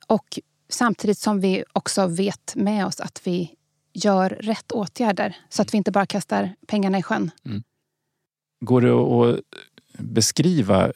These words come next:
Speaker 2: liksom möjliga effektivitetsvinsten med en sån här metod jämfört med hur vi jobbar idag?
Speaker 1: Ja,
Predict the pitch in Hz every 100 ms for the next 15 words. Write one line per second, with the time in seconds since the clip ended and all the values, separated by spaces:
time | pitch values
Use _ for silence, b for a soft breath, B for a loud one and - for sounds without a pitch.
0 | - - 104 98 107 95 92 95 - 107
1 | 90 95 - - 104 - - 85 - -
2 | 80 80 80 80 - 95 95 92 - 110
3 | - 95 98 - 90 90 87 90 90 95
4 | 95 - - - _ _ _ _ _ _
5 | _ _ _ _ _ _ _ 190 185 208
6 | 240 262 294